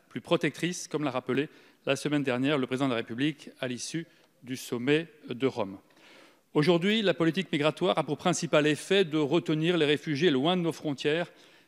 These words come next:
y compris lorsque cela signifie vers des pays peu sûrs.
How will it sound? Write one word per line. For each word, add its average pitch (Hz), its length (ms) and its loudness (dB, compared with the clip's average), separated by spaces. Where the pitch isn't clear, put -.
y 180 120 0
compris 160 360 0
lorsque 156 300 2
cela 143 160 -2
signifie 139 500 -6
vers 135 100 0
des 135 100 -2
pays 165 260 -2
peu 170 240 2
sûrs. 131 440 -4